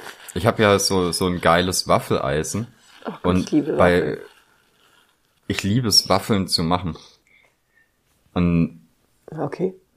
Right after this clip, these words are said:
Speaker 1: Da hast du aber dasselbe Problem, dass dir, wenn du es nicht so ganz drauf hast, dir halt der Teig ringsrum rausschwappt, ne?
Speaker 2: Ja.
Speaker 1: Und mittlerweile bin ich erwachsen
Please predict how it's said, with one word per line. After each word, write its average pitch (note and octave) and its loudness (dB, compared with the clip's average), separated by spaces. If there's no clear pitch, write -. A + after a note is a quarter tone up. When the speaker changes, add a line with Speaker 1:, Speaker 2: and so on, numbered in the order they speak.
Speaker 1:
Da G2 2
hast G#2 4
du G#2+ 4
aber G2+ 4
dasselbe G2+ 2
Problem, G#2+ 0
dass - 0
dir, G2 2
wenn F#2+ 2
du F#2+ -4
es - 2
nicht - -4
so G2 0
ganz A#2 0
drauf A2 2
hast, F#2+ -2
dir F#2 4
halt F#2 2
der F2 0
Teig G2 -2
ringsrum E2+ -2
rausschwappt, D2 -4
ne? F#3+ 2
Speaker 2:
Ja. C#3 -2
Speaker 1:
Und E2 2
mittlerweile G#2+ 2
bin G#2 0
ich G2 -2
erwachsen G2+ -2